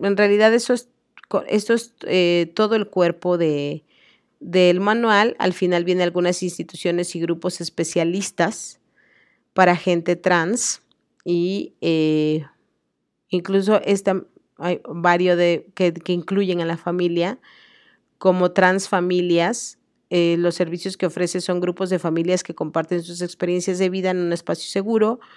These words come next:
luchan para reducir riesgos de la salud física y social de nuestros niños, jóvenes, adultos, transgénero.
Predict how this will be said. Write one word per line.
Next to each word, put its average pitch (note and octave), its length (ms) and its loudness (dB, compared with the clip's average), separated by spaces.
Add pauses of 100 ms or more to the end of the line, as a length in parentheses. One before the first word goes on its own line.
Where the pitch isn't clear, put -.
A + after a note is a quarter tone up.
(300)
luchan G3 360 2
para F3 180 4
reducir E3+ 440 -2
riesgos E3+ 340 0
de D#3 80 -2
la D3 100 -4
salud D#3+ 320 -4
física F3+ 380 -6
y E3 60 0
social D#3+ 340 -4
de F3 80 0
nuestros F3+ 380 -2
niños, G3+ 320 -2
jóvenes, F3+ 480 0
adultos, E3+ 400 -4
transgénero. F#3 720 0